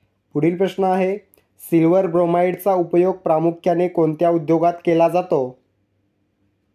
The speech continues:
योग्य उत्तर आहे ऑप्शन बी, छायाचित्रण. पुढील प्रश्न आहे,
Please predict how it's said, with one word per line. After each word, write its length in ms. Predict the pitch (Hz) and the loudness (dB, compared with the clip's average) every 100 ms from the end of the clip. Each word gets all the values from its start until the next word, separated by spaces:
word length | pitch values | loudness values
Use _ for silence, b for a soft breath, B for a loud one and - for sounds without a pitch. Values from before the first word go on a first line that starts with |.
| _ _ _ _ _ _ _ _ _ _ _ _ _ _ _ _ | _ _ _ _ _ _ _ _ _ _ _ _ _ _ _ _
योग्य 280 | 151 160 165 | -2 0 0
उत्तर 260 | 190 190 190 | -2 0 0
आहे 100 | 190 | 2
ऑप्शन 460 | 170 160 - 180 | 0 0 -2 -2
बी, 220 | 175 190 190 | 0 -2 -4
छायाचित्रण. 920 | - 165 165 175 180 165 170 147 127 131 _ _ _ _ _ _ _ _ _ _ _ _ _ _ _ - | -2 2 2 0 -4 -2 0 0 -4 -8 _ _ _ _ _ _ _ _ _ _ _ _ _ _ _ -4
पुढील 300 | 151 180 190 | 0 2 0
प्रश्न 260 | 190 - | -2 -2
आहे, 280 | 190 185 202 | 0 0 -2